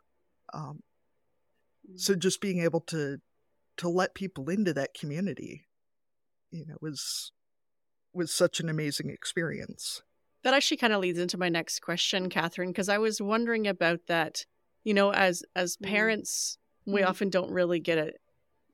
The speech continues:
Speaker 3: get much time for reflection or to stop. And as farmers, same thing, right? You know, even if you've, you might have gone to a funeral this afternoon, but you're still gonna have to milk the cows when you get home, or,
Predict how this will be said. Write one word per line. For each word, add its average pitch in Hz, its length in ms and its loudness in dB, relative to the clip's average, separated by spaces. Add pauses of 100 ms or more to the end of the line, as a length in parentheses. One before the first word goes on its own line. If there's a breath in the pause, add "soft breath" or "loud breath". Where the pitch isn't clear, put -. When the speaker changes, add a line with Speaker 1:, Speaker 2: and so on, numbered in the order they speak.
Speaker 3:
get 208 160 0
much 185 220 0
time 175 180 2
for 175 160 0
reflection 175 680 -2
or 170 140 -2
to - 140 -8
stop. 165 500 0 (160)
And 170 180 2
as 170 240 0
farmers, 185 460 0
same 175 300 -2
thing, 175 320 -4
right? 175 260 0
You 175 160 0
know, 175 140 2
even 175 260 0
if 175 160 0
you've, 170 180 -2 (520)
you 196 120 -2
might 190 160 8
have 180 100 4
gone 180 220 4
to 190 100 0
a 170 60 2
funeral 185 320 0
this 175 180 -2
afternoon, 175 480 0
but 170 100 -2
you're 165 80 -6
still 165 200 -4
gonna 170 140 -2
have 151 160 -2
to 160 100 -6
milk 156 180 -2
the 156 80 -10
cows 160 280 -2
when 170 80 -4
you 156 80 -2
get 147 120 -6
home, 165 420 -2
or, 151 340 -4